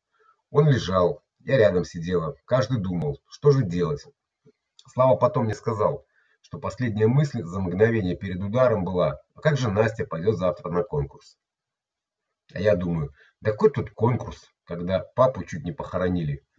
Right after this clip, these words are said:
Мы решили дочке ничего не говорить про аварию. Слава велел: "Скажи, что я уехал в командировку. Пусть завтра идет на конкурс".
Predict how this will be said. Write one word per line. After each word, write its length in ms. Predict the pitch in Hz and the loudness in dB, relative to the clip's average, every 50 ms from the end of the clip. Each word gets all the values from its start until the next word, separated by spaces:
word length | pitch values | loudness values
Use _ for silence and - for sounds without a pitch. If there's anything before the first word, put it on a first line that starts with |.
| _ _ _ _ _ _ _ _ _ _ _ | _ _ _ _ _ _ _ _ _ _ _
Мы 120 | - 120 143 | 0 2 2
решили 280 | 151 - - 135 131 | 2 2 0 -4 -6
дочке 320 | 107 110 131 127 - - 123 | -4 -4 -4 -4 -6 -8 -10
ничего 340 | 123 117 - 143 135 123 | -10 -6 -2 0 2 2
не 140 | 104 85 82 | 2 0 -2
говорить 320 | 78 80 85 82 78 71 - | -4 -4 -6 -6 -6 -8 -6
про 220 | - 78 76 85 | -4 0 2 2
аварию. 340 | 87 87 78 71 71 69 - _ _ _ _ _ _ - 143 - - | 4 2 2 0 -4 -8 -10 _ _ _ _ _ _ -20 -20 -18 -8
Слава 260 | - 107 104 104 101 | -2 2 2 2 2
велел: 360 | 101 110 107 95 87 71 69 - _ _ - - _ _ | 0 -4 -2 -2 -2 -4 -6 -8 _ _ -20 -20 _ _
"Скажи, 220 | _ - 127 151 | _ 0 0 0
что 140 | 147 - 113 107 | 0 0 -2 -2
я 120 | 104 101 | -2 0
уехал 260 | 101 123 127 - 107 | 0 -2 -2 -4 -6
в 40 | - | -8
командировку. 720 | - 110 101 101 95 90 98 90 87 73 - _ _ - _ _ _ _ _ | -6 -4 -2 -2 -2 -2 0 0 -2 -2 -4 _ _ -20 _ _ _ _ _
Пусть 200 | - 135 123 - | -2 -2 -2 0
завтра 340 | - 147 143 139 - - 85 | 4 2 2 2 2 -4 -4
идет 180 | 95 104 107 - | -4 -4 -6 -6
на 60 | - | -8
конкурс". 540 | - - 73 67 69 - - - - - _ | -10 -8 -8 -8 -8 -10 -16 -20 -20 -20 _